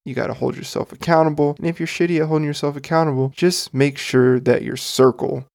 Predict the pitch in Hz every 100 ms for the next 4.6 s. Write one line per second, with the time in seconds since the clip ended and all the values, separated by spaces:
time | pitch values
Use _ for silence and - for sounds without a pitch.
0 | _ - 117 117 - 123 123 - 113 131
1 | - - 117 - 107 - 92 - - -
2 | _ _ 117 113 123 117 - - - -
3 | - - - _ _ - 120 120 113 127
4 | - - - - -